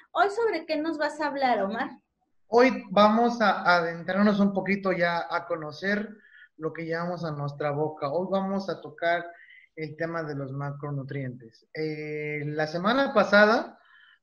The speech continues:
Speaker 2: tocamos los temas como alimentación, dieta, y, bueno, unos conceptos y unas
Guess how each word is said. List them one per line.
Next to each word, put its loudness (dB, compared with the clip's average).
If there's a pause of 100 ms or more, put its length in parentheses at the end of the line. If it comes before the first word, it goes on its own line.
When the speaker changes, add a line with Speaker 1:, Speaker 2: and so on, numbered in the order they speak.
Speaker 2:
tocamos -10
los -16
temas -12
como -14
alimentación, -10
dieta, -4 (680)
y, -6
bueno, 0 (380)
unos 0
conceptos -2
y -8
unas -6